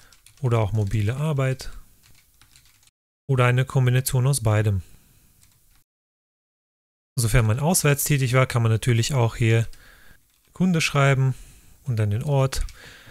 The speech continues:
Also da ist man relativ frei. Wir machen weiter mit der Abwesenheit und hier sollen Abwesenheitstage eingefügt werden,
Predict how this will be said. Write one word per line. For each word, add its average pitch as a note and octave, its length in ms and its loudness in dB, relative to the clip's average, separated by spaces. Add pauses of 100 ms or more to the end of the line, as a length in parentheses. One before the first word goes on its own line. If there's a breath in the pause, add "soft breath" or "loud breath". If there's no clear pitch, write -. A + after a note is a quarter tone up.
(300 loud breath)
Also A#2+ 140 -2
da A#2+ 100 6
ist A#2 120 2
man A#2+ 100 4
relativ A#2 400 2
frei. G#2+ 440 0 (840)
Wir C#3 100 2
machen B2+ 240 4
weiter A#2+ 260 4
mit B2 180 2
der A#2+ 100 2
Abwesenheit F3 640 2
und C#3+ 120 0
hier C#3+ 200 2
sollen C3+ 320 2
Abwesenheitstage C#3+ 1040 0
eingefügt B2+ 560 -2
werden, A#2+ 400 2